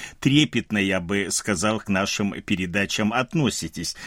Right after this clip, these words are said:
Ну, что касается пластических операций, <laughs> да, к сожалению, вы правы. Вот я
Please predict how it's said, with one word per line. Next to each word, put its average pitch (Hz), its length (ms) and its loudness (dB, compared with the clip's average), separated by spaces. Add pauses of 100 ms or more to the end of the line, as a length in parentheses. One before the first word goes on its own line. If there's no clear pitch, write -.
(140)
Ну, 160 180 4
что - 180 0
касается 139 560 0
пластических 131 1000 0
операций, 110 920 0
<laughs> - 20 -20
да, 110 380 2
к - 80 -8
сожалению, 107 840 2
вы 110 200 2
правы. 139 460 2
Вот 107 240 -4
я 107 160 2